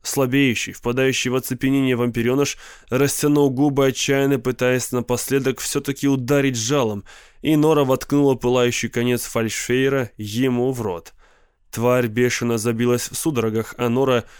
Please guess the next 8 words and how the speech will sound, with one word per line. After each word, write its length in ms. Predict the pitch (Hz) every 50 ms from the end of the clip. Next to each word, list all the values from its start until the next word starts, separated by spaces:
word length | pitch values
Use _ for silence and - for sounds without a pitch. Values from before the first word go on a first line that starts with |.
| - - _
вопя 460 | - 107 110 127 131 120 - 131 135
на 120 | 135 135 127
пределе 420 | - 123 131 120 123 131 127 127
лёгких, 500 | 120 123 135 143 139 - - 131 - -
принялась 420 | - 139 143 139 135 135 131 - -
кромсать 680 | - - 135 131 131 120 - - 135 139 139 139 - 117
её 260 | 127 127 120 120 117
ножом. 460 | 117 113 107 101 104 92 85 82